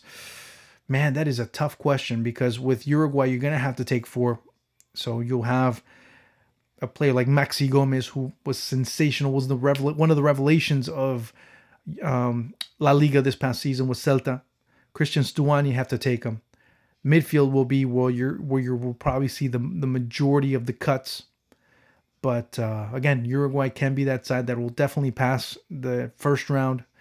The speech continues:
The question mark will be, who will they face in the second round? As I don't really see them matching up well or better with Spain than they do with Portugal. It's probably the other way around.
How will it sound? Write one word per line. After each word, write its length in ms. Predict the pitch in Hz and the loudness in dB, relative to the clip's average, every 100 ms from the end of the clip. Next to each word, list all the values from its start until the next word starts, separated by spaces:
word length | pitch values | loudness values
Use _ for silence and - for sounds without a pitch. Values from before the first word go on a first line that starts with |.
| _ _ | _ _
The 80 | 131 | -16
question 380 | - 139 123 135 | -2 -2 -2 -2
mark 280 | 131 123 - | -2 -4 -2
will 160 | 131 | -2
be, 220 | 123 131 | 0 -2
who 200 | 120 - | -4 -2
will 200 | 160 151 | 0 0
they 120 | 139 131 | 0 0
face 320 | - 143 - | 0 -2 -2
in 80 | 127 | -4
the 60 | |
second 400 | 120 165 147 170 | -2 -6 -2 -2
round? 300 | 160 165 156 - _ _ _ _ _ _ _ _ _ _ _ _ _ _ _ _ _ _ _ _ _ _ _ _ | 0 0 -2 -6 _ _ _ _ _ _ _ _ _ _ _ _ _ _ _ _ _ _ _ _ _ _ _ _
As 100 | 131 | -4
I 60 | 123 | -2
don't 160 | 135 120 | -2 0
really 240 | 147 143 | 2 2
see 220 | 113 147 | 0 0
them 220 | 127 120 127 | 0 2 2
matching 380 | 131 - 131 | 0 0 0
up 180 | 131 123 - - _ - | 0 -2 -10 -20 _ -10
well 680 | 147 147 127 147 143 143 - | -8 -6 -2 2 4 2 0
or 140 | 131 | -4
better 560 | 110 110 135 139 135 127 - - | -4 0 2 4 2 0 -14 -12
with 460 | 135 123 120 - | -2 -2 -2 -6
Spain 580 | - - 139 135 139 135 | -16 -4 0 0 -2 -2
than 240 | 123 123 | -4 -2
they 100 | 120 | -2
do 140 | 123 123 | -2 -2
with 160 | 120 | -4
Portugal. 440 | - 147 135 147 139 | -4 -2 -2 -2 -4
It's 80 | 120 | -4
probably 220 | 127 123 | -4 -2
the 120 | 127 | 0
other 120 | 127 | 0
way 120 | 123 | 0
around. 440 | 120 123 139 143 | 0 2 2 0